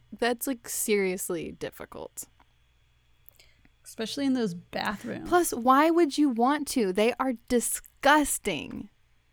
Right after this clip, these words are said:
Speaker 1: Airplane
Speaker 2: I don't know.
Speaker 1: bathrooms are so nasty.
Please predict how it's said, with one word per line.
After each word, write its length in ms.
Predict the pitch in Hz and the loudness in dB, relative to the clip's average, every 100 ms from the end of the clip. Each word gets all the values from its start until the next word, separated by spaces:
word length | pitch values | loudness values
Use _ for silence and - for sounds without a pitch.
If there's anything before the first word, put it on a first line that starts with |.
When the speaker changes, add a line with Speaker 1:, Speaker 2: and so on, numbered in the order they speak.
| _ _ _ _ _ - | _ _ _ _ _ -2
Speaker 1:
Airplane 260 | 226 233 | 0 2
Speaker 2:
I 80 | 269 | 4
don't 120 | 269 247 | 4 6
know. 0 | |
Speaker 1:
bathrooms 580 | 214 311 285 269 269 - | 6 6 6 4 2 0
are 120 | 262 | -2
so 540 | - - - 240 233 | -2 -2 4 4 4
nasty. 760 | 220 190 185 190 - 143 87 | 2 2 -2 -4 -6 -8 -8